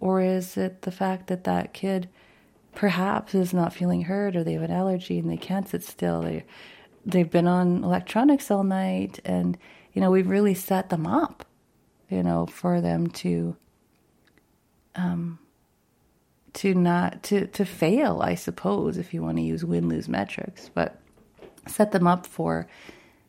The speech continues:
um, struggle. And so if we stop, get grounded, centered, see what that child needs, you know, instead of saying, "I'm gonna give you this electronic,"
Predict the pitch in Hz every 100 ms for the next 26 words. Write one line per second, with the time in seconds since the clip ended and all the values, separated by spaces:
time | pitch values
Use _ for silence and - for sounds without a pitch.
0 | - 185 175 165 165 175 - _ _ -
1 | - - 165 170 - - - _ _ _
2 | _ _ _ _ _ - _ _ _ _
3 | 185 180 175 180 175 180 180 - - 170
4 | 170 - 170 202 247 _ _ - 170 165
5 | - 175 202 220 214 - - - 170 180
6 | 196 214 214 - _ _ _ _ - -
7 | 175 185 190 185 180 - 180 180 180 165
8 | 185 247 247 - - _ _ _ _ _
9 | - 175 165 190 196 - 170 170 - -
10 | 170 170 190 185 170 175 165 170 165 170
11 | - 165 175 - 262 285 214 208